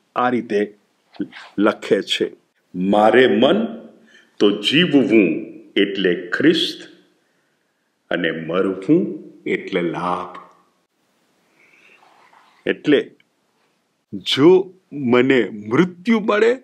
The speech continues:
તો હું ઈસુના સાનિધ્યમાં પ્રવેશી જઈશ. જો હું જીવતો રહીશ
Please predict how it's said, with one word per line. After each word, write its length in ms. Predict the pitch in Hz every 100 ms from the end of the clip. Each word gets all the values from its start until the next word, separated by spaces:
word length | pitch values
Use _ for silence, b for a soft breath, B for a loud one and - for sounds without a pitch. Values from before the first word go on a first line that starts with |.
| _ _ -
તો 80 | 123
હું 300 | 131 131 -
ઈસુના 560 | 123 120 123 113 110 107
સાનિધ્યમાં 1120 | - - 98 104 95 - 110 92 92 82 - _ _ _ _ -
પ્રવેશી 680 | 95 90 98 87 - 90
જઈશ. 560 | 82 92 87 87 - - _ _ -
જો 140 | 117
હું 180 | 151 160
જીવતો 880 | - 123 147 185 - 214 214 208 202
રહીશ 580 | 214 262 320 - -